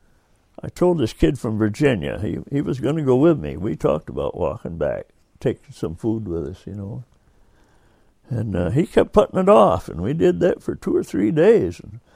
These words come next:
finally, I said, "I'm not gonna wait around here." I said, "They'll do to us just like they did to them other people." And, uh, two hundred people in there, and, and I just left. And I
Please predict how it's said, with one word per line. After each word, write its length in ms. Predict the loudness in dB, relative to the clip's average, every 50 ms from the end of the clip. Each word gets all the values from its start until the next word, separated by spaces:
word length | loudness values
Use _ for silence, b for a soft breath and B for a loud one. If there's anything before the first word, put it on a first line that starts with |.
| b b b b b b
finally, 380 | _ -2 0 0 2 2 2 2
I 140 | 2 0 0
said, 200 | -2 -2 -2 0
"I'm 220 | 0 0 -2 -2
not 180 | -2 -2 -2 -2
gonna 120 | -2 -2
wait 260 | 0 2 2 2 2
around 320 | 2 0 0 0 -2 -2 -2
here." 180 | -4 -4 -4 -4
I 40 | -6
said, 220 | -6 -6 -6 -2
"They'll 220 | 0 0 2 2 0
do 160 | -2 -2 -2
to 100 | 0 0
us 220 | 0 0 -2 -4
just 240 | -8 -10 -10 -8 -6
like 180 | -6 -6 -6 -6
they 140 | -6 -6
did 220 | -4 -4 -4 -4 -4
to 100 | -6 -6
them 180 | -6 -6 -6
other 240 | -8 -8 -8 -8 -8
people." 460 | -8 -6 -8 -8 -8 -10 -16 -20 -20 _ _ _ _ _ _ _ _ _ _ _ _ _ _ _ _ _ _ _ _ _ _ _ _ _ _ -4
And, 240 | -2 -2 0 0 0
uh, 180 | -2 -2 -2 -4 -4
two 160 | -2 0 0
hundred 300 | 2 0 0 -2 -4 -2
people 340 | 0 0 0 0 0 0 0
in 100 | 0 0
there, 240 | 0 0 0 0 -2
and, 140 | -4 -6 -8 -12 -14 -12
and 120 | -6 -2
I 160 | 0 0 0 0
just 220 | 0 -2 -2 -2
left. 500 | -2 0 0 0 -2 -4 -6 _ -16 -12
And 220 | -10 -8 -6 -4
I 220 | -4 -4 -4 -6